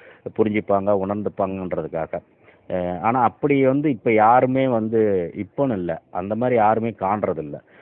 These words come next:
அந்த நிலையில இறப்பை சந்திக்கக்கூடிய நபர்கள் வந்து, ம், பிரமிப்பாவும் மிரட்சியாவும் தான் பார்ப்பாங்க. ஏதோ ஒரு ஆட்கள் வர்றாங்களே,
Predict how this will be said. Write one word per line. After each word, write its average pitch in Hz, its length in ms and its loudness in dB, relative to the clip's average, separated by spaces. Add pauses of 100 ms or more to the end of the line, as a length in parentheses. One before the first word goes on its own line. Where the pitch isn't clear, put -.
(160)
அந்த 113 360 2
நிலையில 139 480 4
இறப்பை 127 380 2
சந்திக்கக்கூடிய 120 600 -2
நபர்கள் 113 480 0
வந்து, 107 800 0 (240)
ம், 98 240 -4 (440)
பிரமிப்பாவும் 139 920 2
மிரட்சியாவும் 120 840 0
தான் - 20 -6
பார்ப்பாங்க. 87 440 -2
ஏதோ 101 220 2
ஒரு 117 340 2
ஆட்கள் 107 340 -2
வர்றாங்களே, 104 680 0